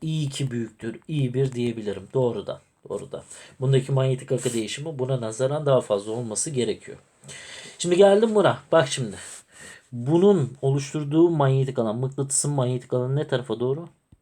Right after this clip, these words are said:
Sağa doğru değil mi? Sen bu mıknatısı bu makaraya yaklaştırdığın zaman sağa doğru olan manyetik alanın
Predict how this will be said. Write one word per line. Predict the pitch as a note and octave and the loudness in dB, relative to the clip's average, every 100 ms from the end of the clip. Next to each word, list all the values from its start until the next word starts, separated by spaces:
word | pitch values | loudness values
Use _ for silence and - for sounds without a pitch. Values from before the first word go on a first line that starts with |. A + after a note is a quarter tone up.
| _ _ _ _ _ | _ _ _ _ _
Sağa | - - D#3+ F#3 C3+ | -8 -2 2 4 4
doğru | A2 A#2+ | 0 0
değil | F3+ | -4
mi? | C3+ - _ _ _ _ - - _ _ - - | -4 -10 _ _ _ _ -20 -20 _ _ -20 -18
Sen | - C#3 C#3+ | -2 0 2
bu | D3+ | 0
mıknatısı | D3+ - C#3+ - - C#3+ - _ _ _ _ _ - | -4 -2 -2 0 -2 -4 -8 _ _ _ _ _ -20
bu | A2+ A#2+ C#3 E3 | -14 -6 -2 0
makaraya | D3+ C#3 C3+ C3 B2 | 0 0 0 2 2
yaklaştırdığın | B2+ B2+ B2+ - C#3+ C3+ D3 D#3 | 0 2 -2 0 -4 -4 -4 -2
zaman | C#3 D3 F3 - - _ | 0 0 -4 -10 -20 _
sağa | - - - C3+ D#3 E3+ | -8 -4 0 4 6 6
doğru | C#3+ A#2+ | 6 4
olan | A#2+ C3+ C3 A#2 | 2 2 2 2
manyetik | B2+ D3 D3 C#3 B2+ | 0 0 0 -2 -2
alanın | B2+ C#3+ G#3 | 0 0 -2